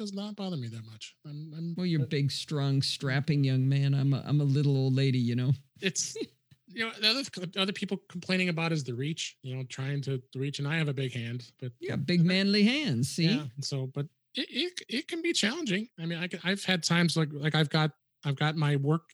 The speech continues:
Speaker 1: email down on the, on the bottom right,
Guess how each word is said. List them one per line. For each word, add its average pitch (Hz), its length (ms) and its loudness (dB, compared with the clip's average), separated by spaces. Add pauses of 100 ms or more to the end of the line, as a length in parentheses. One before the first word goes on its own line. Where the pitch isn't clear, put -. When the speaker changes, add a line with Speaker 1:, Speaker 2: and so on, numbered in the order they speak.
Speaker 1:
email 139 320 0
down 135 360 -2
on 131 260 -4
the, 127 220 -6 (680)
on 127 160 -6
the 120 60 -6
bottom 143 460 -2
right, 151 460 -2